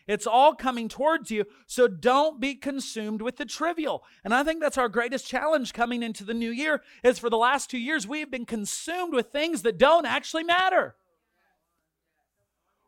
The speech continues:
We've been consumed, consumed as a nation about all of these issues.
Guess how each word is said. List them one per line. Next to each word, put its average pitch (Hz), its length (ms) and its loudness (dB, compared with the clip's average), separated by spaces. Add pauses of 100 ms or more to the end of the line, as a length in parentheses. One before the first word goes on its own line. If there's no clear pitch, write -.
(120)
We've 302 260 0
been 311 240 -2
consumed, 302 1080 -2 (340)
consumed 330 1000 -2
as 247 240 0
a 262 60 0
nation 277 760 -2 (260)
about 269 360 6
all 339 500 8
of 240 140 0
these 240 280 -4
issues. 302 1200 -4